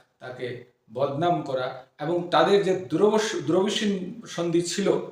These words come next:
যে বাংলাকে যে কোনোভাবে ব্রিটিশদের করায়ত্ত করা, এবং তারা ছলে বলে কৌশলে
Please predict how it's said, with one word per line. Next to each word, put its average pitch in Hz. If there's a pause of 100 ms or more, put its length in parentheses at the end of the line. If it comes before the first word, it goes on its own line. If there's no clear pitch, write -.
(360)
যে 160
বাংলাকে 180
যে 165
কোনোভাবে 175
ব্রিটিশদের 156
করায়ত্ত 139
করা, 123 (600)
এবং 135 (300)
তারা 175
ছলে 170
বলে 165
কৌশলে 170